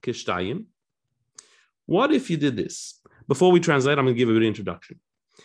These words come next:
There are several different groups of shofar blasts that we do over the course of Rosh Hashanah. Um,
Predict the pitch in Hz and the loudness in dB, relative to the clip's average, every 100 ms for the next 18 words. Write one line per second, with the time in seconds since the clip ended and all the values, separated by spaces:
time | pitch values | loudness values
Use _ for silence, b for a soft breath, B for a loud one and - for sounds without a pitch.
0 | b b _ 120 147 147 127 143 139 - | b b _ 0 2 2 2 2 2 -2
1 | _ - - 196 233 294 196 139 156 - | _ -14 -2 0 2 0 0 -2 -2 -4
2 | 139 131 - _ _ _ _ - 117 123 | -4 -4 -12 _ _ _ _ -16 -8 -2
3 | 127 160 180 - - - - 127 - 143 | 2 2 0 -8 -14 -14 -10 -8 -4 -2
4 | 139 135 117 117 110 107 - 110 107 104 | 0 0 -2 0 -2 -4 -8 -6 -6 -4
5 | 98 113 127 113 110 107 104 - 104 - | -4 -4 -4 -4 -4 -4 -6 -8 -12 -8
6 | 120 - 110 110 - - 87 82 - _ | -8 -8 -10 -10 -12 -10 -10 -10 -16 _
7 | _ b b b b b b b _ _ | _ b b b b b b b _ _
8 | _ _ 107 104 104 | _ _ -4 -2 -2